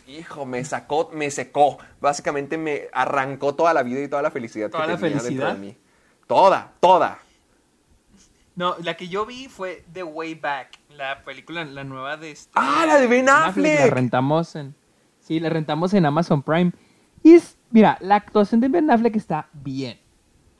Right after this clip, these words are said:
Speaker 2: ¿ok? Como diría Luisa, es él interpretándose a él, siendo un alcohólico.
Speaker 1: ¿Por qué nadie,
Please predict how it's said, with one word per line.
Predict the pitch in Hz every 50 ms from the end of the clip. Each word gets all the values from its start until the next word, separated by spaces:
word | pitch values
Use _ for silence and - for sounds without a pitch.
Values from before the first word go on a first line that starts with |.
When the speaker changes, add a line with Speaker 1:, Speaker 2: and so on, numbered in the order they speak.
| _ -
Speaker 2:
¿ok? | 127 127 117 - 143 147 156 151 -
Como | 180 180 180
diría | 180 185 208 226 233
Luisa, | 220 220 208 202 - 269 226 - - -
es | - 175 196 196 - -
él | - 190 196 202
interpretándose | 214 208 190 208 175 - 151 131 - 135 131 139 165 170 - 170
a | 131 120
él, | 123 139 131 117 107 101 _ _
siendo | _ - 139 135 139 139 156
un | 160 165 165 165 160 165
alcohólico. | 165 170 156 - - 135 131 127 - - - -
Speaker 1:
¿Por | - 190 185 -
qué | - 190
nadie, | 196 214 226 240